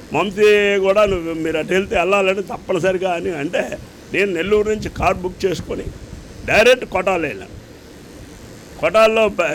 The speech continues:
వెళ్ళి త్రీ డేస్ ఉన్నాను కొట్టాల్లో. అది కూడా అద్భుతమైన ప్లేస్, చాలా ప్రశాంతం. ఎనభై పిరమిడ్లు ఉన్నాయి అక్కడ. ఎనభై పిరమిడ్లు అన్నీ పిరమిడ్ అకామిడేషన్.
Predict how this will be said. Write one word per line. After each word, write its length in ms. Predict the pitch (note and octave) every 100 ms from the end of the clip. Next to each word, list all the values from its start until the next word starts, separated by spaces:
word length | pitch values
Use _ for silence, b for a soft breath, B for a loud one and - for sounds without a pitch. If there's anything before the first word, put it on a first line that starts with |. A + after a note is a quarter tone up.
| D#3+
వెళ్ళి 280 | F#3+ C4
త్రీ 240 | C#4+ G#3 A#3
డేస్ 260 | A#3 A#3
ఉన్నాను 220 | A3 F#3+ D3
కొట్టాల్లో. 460 | D#3+ D3 B2+ G#2 - - - - - - - - - - -
అది 200 | D#3+ C#4
కూడా 220 | C#4 C4+
అద్భుతమైన 500 | A3+ G3 C4 C4+ C4+
ప్లేస్, 360 | B3+ A3 E3 - - - - C#3
చాలా 260 | F3 C4
ప్రశాంతం. 680 | C4 - - A#3 B3 F3+ C3 G2+
ఎనభై 420 | C#3+ G#3+ A3+ A#3
పిరమిడ్లు 480 | A3 G3 B3+ C#4 A3
ఉన్నాయి 200 | G3+ E3
అక్కడ. 180 | B2 - - - - - - - -
ఎనభై 220 | E3+ B3+ B3+
పిరమిడ్లు 560 | G#3+ - C4 C4+ D#4
అన్నీ 400 | G#3 A#3+ B3 G#3+
పిరమిడ్ 460 | G3 F#3 A3+ C4 G#3+
అకామిడేషన్. 680 | G3 G3+ G3 E3 C3+ -